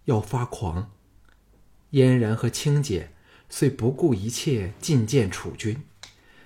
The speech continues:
请他派人去齐国接你回来。”昌平君激动地插入说：“楚军比任何人都紧张，立即要小弟抛下一切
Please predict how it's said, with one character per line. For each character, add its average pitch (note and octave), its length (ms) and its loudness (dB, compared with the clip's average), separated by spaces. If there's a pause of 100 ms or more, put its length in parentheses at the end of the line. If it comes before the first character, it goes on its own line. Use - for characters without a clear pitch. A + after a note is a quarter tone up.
(180)
请 - 240 0
他 B2 120 0
派 D3+ 240 -2
人 A2 240 0
去 - 180 -4
齐 - 320 -2
国 F#2+ 320 -4 (400)
接 C3 260 4
你 A2 140 2
回 E2 260 -6
来。” F#2+ 280 -6 (1300)
昌 D3 300 2
平 A2+ 240 0
君 A#2 400 0
激 C3+ 240 -4
动 D3+ 160 2
地 E2+ 160 -4
插 A2+ 280 -4
入 G#2 160 -2
说 - 160 -12 (1400)
：“楚 B2+ 280 6
军 C#3+ 220 8
比 B2 120 6
任 D3 260 8
何 B2 80 6
人 A2 140 6
都 A2 100 4
紧 G2+ 180 -2
张， F#2 320 -4 (540)
立 F#3+ 180 6
即 C3 140 6
要 A#2 120 8
小 F2+ 220 2
弟 G#2 180 0
抛 D3+ 280 4
下 C#3 100 4
一 G2+ 140 2
切 - 260 0